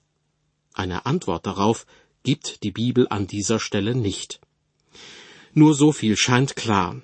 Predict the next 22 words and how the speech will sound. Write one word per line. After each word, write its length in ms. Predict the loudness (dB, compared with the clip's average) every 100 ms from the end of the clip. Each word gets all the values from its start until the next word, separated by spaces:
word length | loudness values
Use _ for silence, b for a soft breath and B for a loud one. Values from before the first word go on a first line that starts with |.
| _
sie 320 | -10 -6 -6
tritt 420 | -4 -2 -2 -4 -4
plötzlich 580 | 0 0 0 -4 -6 -2
in 160 | -4 -2
Erscheinung. 800 | -4 -4 -2 0 0 -6 -8 -18 _ _ _ _ _ _
Wie 260 | -4 -2 0
ein 320 | -2 -2 -6 -6
Geschöpf, 580 | -6 0 0 0 -10 B B B
das 220 | -10 -4
lautlos 680 | 0 4 4 4 2 2 0
über 180 | -2 0
den 240 | 0 -2
Boden 400 | 2 4 4 2
kriecht, 400 | 0 0 0 -2 B B B B _
darf 280 | -2 -2 0
man 180 | -2 0
sich 260 | -4 -4
diese 340 | -6 -2 0 0
Schlange 420 | 2 2 2 0
allerdings 560 | 0 0 -2 -4 -2
nicht 320 | 0 0 -2 -6
vorstellen. 720 | -4 -4 -4 -2 -4 -6